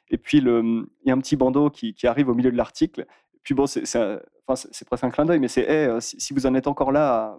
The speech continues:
vous, vous venez d'avoir lu, euh, quelque chose comme mille ou mille cinq cents mots, euh, bon, on dirait que le sujet vous intéresse, euh,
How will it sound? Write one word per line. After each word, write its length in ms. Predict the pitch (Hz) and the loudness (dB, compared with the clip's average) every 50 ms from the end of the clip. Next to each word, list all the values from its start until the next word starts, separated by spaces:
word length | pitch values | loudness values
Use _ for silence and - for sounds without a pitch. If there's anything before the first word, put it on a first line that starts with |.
| - 127 | -4 -4
vous, 80 | 135 123 - | -4 -4 -4
vous 120 | 139 147 | -10 -8
venez 200 | 135 139 151 151 | 0 2 2 2
d'avoir 300 | 143 139 127 131 127 131 | 2 2 2 0 0 0
lu, 280 | 131 135 147 151 147 131 | 2 2 2 2 2 0
euh, 140 | 117 113 107 | -2 -4 -8
quelque 140 | 107 _ _ | -12 _ _
chose 200 | - - 139 - | -10 -10 -8 -6
comme 140 | - 120 120 | -2 -2 2
mille 160 | 127 147 135 | 2 2 2
ou 40 | 120 | 2
mille 160 | 127 135 135 | -2 -4 -4
cinq 160 | - 131 120 | -4 -6 -6
cents 160 | - - 113 | -4 -4 -2
mots, 260 | 123 143 160 165 165 | 0 0 2 2 0
euh, 180 | 147 120 110 104 - _ _ _ _ _ _ | 0 -2 -4 -6 -10 _ _ _ _ _ _
bon, 100 | - 123 | -2 -2
on 40 | 123 | 0
dirait 200 | 117 131 131 151 | 2 2 0 2
que 60 | - | 0
le 60 | 139 | -2
sujet 260 | 131 - - 135 139 131 | -2 0 2 2 2 0
vous 160 | 123 120 127 | 2 0 -4
intéresse, 480 | 113 - 117 117 139 160 156 - - | 0 0 0 2 2 0 0 -2 -2
euh, 260 | 123 117 117 120 117 | -4 -2 -2 -6 -10